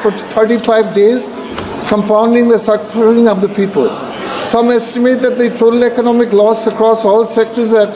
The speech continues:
rupees two hundred fifty crores, with agriculture and land fisheries being the hardest hit sectors।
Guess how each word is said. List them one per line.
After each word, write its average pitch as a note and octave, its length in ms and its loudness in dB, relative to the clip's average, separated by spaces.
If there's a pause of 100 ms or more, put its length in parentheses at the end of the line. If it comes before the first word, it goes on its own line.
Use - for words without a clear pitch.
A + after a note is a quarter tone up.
(100)
rupees A3 360 0
two A#3 180 2
hundred G#3 340 2
fifty G#3+ 320 -4
crores, D#3+ 500 0 (340)
with F#3 120 0
agriculture A#3 920 0
and G#3 360 0 (420)
land G#3+ 300 0
fisheries A3+ 420 0
being A3 240 2
the G#3 80 4
hardest G3+ 400 0
hit G3+ 140 -4
sectors। - 640 -4